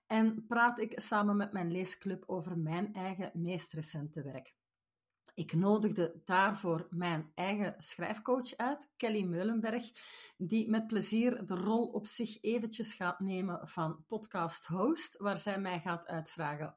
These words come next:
over mijn eigen boek. Wat ik dus in de volgende afleveringen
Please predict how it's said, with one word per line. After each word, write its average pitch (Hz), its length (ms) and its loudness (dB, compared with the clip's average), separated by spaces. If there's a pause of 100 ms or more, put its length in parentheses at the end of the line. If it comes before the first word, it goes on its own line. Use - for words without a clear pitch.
(100)
over 180 340 0
mijn 147 180 -4
eigen 214 320 -2
boek. 370 320 -2 (680)
Wat 233 260 4
ik 214 120 0
dus 233 180 2
in 226 100 2
de 220 80 6
volgende 202 400 2
afleveringen 165 760 0